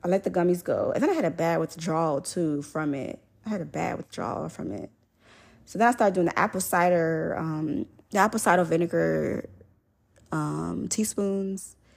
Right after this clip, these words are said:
One in the morning, one at night. That didn't help. And then, what else did I try? I tried, like, a-, another liquid. Oh, no, no, no. I tried the teas. The slim teas.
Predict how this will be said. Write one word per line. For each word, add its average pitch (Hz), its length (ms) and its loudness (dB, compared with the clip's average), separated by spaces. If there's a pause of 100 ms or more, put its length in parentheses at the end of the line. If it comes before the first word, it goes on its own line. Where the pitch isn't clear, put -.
(800)
One 165 260 0
in 190 60 2
the 175 60 2
morning, 170 320 2
one 160 140 0
at 156 100 -2
night. 147 400 -4 (380)
That 233 200 6
didn't 175 220 0
help. 160 320 -2 (1400)
And 196 180 2
then, 196 680 4
what 247 100 0
else 202 120 0
did - 120 -6
I 170 80 -2
try? - 540 -8
I - 100 0
tried, 466 220 2
like, 320 160 2
a-, 185 240 2
another 190 320 2
liquid. 175 240 0
Oh, 226 120 8
no, 240 60 4
no, 214 220 4
no. 151 80 2
I - 80 2
tried 254 320 2
the 165 100 -2
teas. 196 680 -6 (880)
The 170 100 2
slim 240 640 2
teas. 247 1000 -2